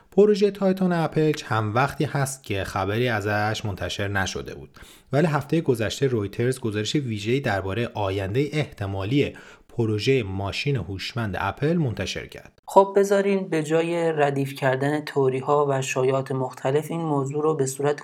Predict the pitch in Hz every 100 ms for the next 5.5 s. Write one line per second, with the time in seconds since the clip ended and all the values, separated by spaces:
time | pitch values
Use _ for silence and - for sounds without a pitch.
0 | - - 131 127 147 147 147 147 - -
1 | 127 123 123 123 127 127 143 143 123 120
2 | 123 - - 113 - - - - - -
3 | - _ - 160 175 160 135 135 147 156
4 | 156 131 139 151 - 143 - 151 151 143
5 | 127 - 131 135